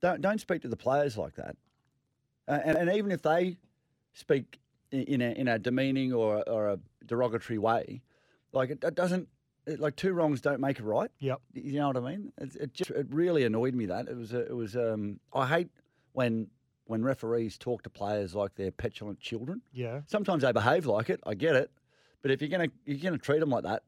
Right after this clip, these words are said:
Speaker 1: it's, it's not gonna come back
Speaker 2: If
Speaker 1: to you
Speaker 2: there's
Speaker 1: in
Speaker 2: a player that has acted like a pet-, petulant child, do you feel as though that, that approach is acceptable?
Speaker 1: No.
Speaker 2: Even if
Speaker 1: No.
Speaker 2: they've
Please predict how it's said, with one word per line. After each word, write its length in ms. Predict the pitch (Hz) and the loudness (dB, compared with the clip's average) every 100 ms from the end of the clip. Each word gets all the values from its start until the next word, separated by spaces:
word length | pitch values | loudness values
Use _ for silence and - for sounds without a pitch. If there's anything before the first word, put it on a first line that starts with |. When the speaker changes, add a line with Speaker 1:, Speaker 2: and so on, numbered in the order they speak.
| - | -10
Speaker 1:
it's, 140 | 123 | -8
it's 140 | 113 - | -8 -6
not 120 | 156 | -4
gonna 140 | - | -4
come 180 | - 123 | -4 -2
back 160 | 113 120 | 0 2
Speaker 2:
If 60 | 151 | 4
Speaker 1:
to 20 | |
you 40 | |
Speaker 2:
there's 100 | 214 185 | 6 6
Speaker 1:
in 40 | |
Speaker 2:
a 40 | |
player 280 | - 185 180 | 2 4 4
that 120 | 151 | 2
has 240 | 120 165 160 | 0 2 2
acted 260 | 151 - | 0 -2
like 180 | 135 123 | -6 -6
a 40 | 120 | -6
pet-, 260 | 104 - 117 | -10 -10 -12
petulant 420 | - 135 - 131 123 | -6 -6 -6 -12 -8
child, 440 | 131 131 143 117 - | -4 -4 -4 -8 -10
do 80 | 151 | -4
you 100 | 139 | -4
feel 240 | - 160 151 | -2 0 0
as 100 | 117 | 0
though 180 | 135 | -2
that, 160 | 123 113 | -2 -2
that 160 | 143 135 | -2 -2
approach 720 | - 135 139 - - - - _ _ _ _ _ _ - | -2 -4 -4 -6 -14 -16 -20 _ _ _ _ _ _ -12
is 140 | 135 | -8
acceptable? 560 | 139 - 135 - 180 240 _ _ _ | -8 -8 -8 -8 -8 -10 _ _ _
Speaker 1:
No. 240 | 135 175 - _ _ _ _ - | -4 -2 -4 _ _ _ _ -2
Speaker 2:
Even 220 | 175 175 | 0 2
if 80 | 151 | 0
Speaker 1:
No. 80 | 151 | 0
Speaker 2:
they've 320 | 143 120 | -2 -4